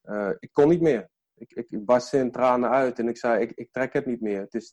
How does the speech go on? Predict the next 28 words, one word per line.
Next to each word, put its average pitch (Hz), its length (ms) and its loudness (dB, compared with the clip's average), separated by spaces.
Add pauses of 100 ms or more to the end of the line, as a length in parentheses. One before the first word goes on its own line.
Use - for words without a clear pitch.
het 120 100 -4
is - 100 -18
voor 123 100 -10
mij 127 180 4
op 123 120 -2
dit 139 140 -2
moment 120 300 -2
even 113 340 -4
allemaal 135 360 0
te 113 100 -10
veel." 107 380 -4
Eh, 104 260 -6
is 107 180 -6
het 113 120 -10
het 113 120 -10
werk? 120 420 -2
Was - 160 -10
het 113 100 -18
de 120 80 -10
relatie? 123 800 -2 (480)
Eh, 110 580 -4
en, 107 540 -8
en 110 280 -8
het - 220 -18
verleden 135 400 4
wat 123 180 -2
omhoog 120 380 -2
kwam? 104 340 -2